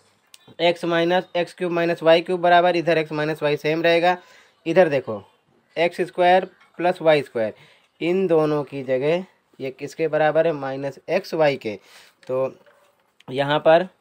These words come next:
माइनस एक्स वाई लिख दिया गया, समझ में आया? एक्स स्क्वायर प्लस वाई स्क्वायर की जगह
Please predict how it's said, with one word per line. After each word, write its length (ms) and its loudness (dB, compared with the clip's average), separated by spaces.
माइनस 500 -6
एक्स 220 -10
वाई 180 0
लिख 200 -6
दिया 240 -2
गया, 240 -4
समझ 180 -4
में 120 -2
आया? 260 2
एक्स 260 -8
स्क्वायर 460 -2
प्लस 320 -6
वाई 220 -4
स्क्वायर 300 -6
की 100 -12
जगह 340 -2